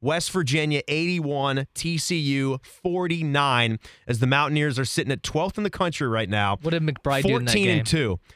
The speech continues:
Speaker 1: Uh, uh, they were, uh, they were actually led.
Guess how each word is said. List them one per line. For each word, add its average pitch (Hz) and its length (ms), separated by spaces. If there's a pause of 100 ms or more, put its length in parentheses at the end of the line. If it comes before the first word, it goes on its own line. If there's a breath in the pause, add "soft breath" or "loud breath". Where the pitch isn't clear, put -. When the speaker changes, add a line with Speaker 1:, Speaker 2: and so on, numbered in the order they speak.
(300 soft breath)
Speaker 1:
Uh, 165 440 (100)
uh, 143 200 (160)
they 175 220
were, 196 240
uh, 147 180
they 156 140
were 151 100
actually 170 380
led. 123 520